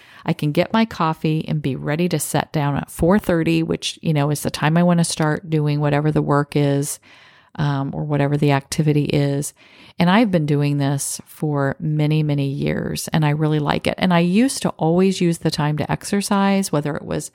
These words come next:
ride my bike or do yoga or do strength training or, um,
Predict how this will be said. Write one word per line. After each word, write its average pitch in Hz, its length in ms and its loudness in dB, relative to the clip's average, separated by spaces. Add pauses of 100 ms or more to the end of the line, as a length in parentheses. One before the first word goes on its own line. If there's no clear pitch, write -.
(520)
ride 147 320 -2
my 143 160 0
bike 175 680 2 (180)
or 147 560 -4 (220)
do 143 340 0
yoga 170 720 2
or 151 140 0
do - 240 -6
strength - 500 -2
training 156 640 0
or, 139 320 -2 (640)
um, 156 520 -2